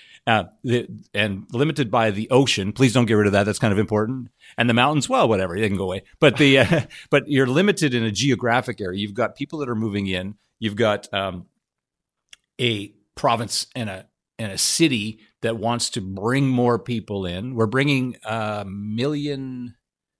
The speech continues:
people, immigration, not just growth of, uh, by having babies, a mil-, a million into Canada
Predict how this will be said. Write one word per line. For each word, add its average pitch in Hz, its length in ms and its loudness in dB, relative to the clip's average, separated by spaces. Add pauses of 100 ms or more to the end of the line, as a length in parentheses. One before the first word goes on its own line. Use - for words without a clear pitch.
(320)
people, 123 580 -6 (300)
immigration, 110 920 -2 (280)
not 117 240 -4
just 107 220 -6
growth 113 300 2
of, 90 240 -6
uh, 104 140 -2
by 101 220 -2
having 92 240 -6
babies, 110 280 -4
a 120 100 -4
mil-, 135 320 -2
a 107 100 -2
million 127 400 -2
into 113 540 -6 (100)
Canada 113 760 -8